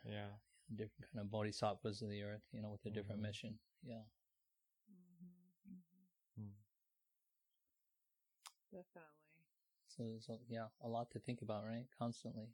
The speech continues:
Speaker 3: Well, and I, I was thinking about, um, is it Generation
Speaker 1: Z. I'm
Speaker 3: Z?
Speaker 1: Z. I'm Generation Z.
Speaker 3: Z?
Speaker 1: I'm
Speaker 3: That's
Speaker 1: on the
Speaker 3: the
Speaker 1: cusp.
Speaker 3: next, the
Speaker 2: Oh.
Speaker 3: next generation?
Speaker 1: Oh, the next generation
Speaker 3: No,
Speaker 1: is
Speaker 3: no.
Speaker 1: Alpha Generation.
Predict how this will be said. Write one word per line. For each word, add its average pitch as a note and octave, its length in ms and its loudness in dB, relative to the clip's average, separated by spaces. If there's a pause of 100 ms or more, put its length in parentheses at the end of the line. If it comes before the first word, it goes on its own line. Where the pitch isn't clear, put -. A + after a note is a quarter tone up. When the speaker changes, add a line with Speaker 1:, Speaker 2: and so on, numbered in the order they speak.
(800)
Speaker 3:
Well, A3+ 340 8
and A3+ 200 2 (580)
I, A3 360 8
I - 20 8
was G#3+ 140 8
thinking A3 360 2
about, F3 500 8 (180)
um, D#3+ 420 -4 (640)
is F3+ 120 -12
it E3+ 160 -8
Generation F#3 640 -2 (920)
Speaker 1:
Z. A2+ 340 4
I'm B2+ 260 12
Speaker 3:
Z? G#2 80 12
Speaker 1:
Z. A2 280 12
I'm G2+ 120 12
Generation G#2 520 12
Z. F#2+ 300 2
Speaker 3:
Z? G#3+ 400 2
Speaker 1:
I'm F#3+ 60 4
Speaker 3:
That's G#2+ 120 8
Speaker 1:
on G#2 80 10
the G2 100 8
Speaker 3:
the F2 80 4
Speaker 1:
cusp. F#3 40 8
Speaker 3:
next, G2+ 340 8 (580)
the - 60 2
Speaker 2:
Oh. A#2 120 8
Speaker 3:
next G3+ 320 2
generation? F#3+ 480 2
Speaker 1:
Oh, C3+ 120 12
the C3+ 80 12
next C3+ 260 12
generation A#2+ 720 12
Speaker 3:
No, G#2+ 100 12
Speaker 1:
is G#2 180 12
Speaker 3:
no. - 120 10
Speaker 1:
Alpha A#2 400 12
Generation. G2+ 680 4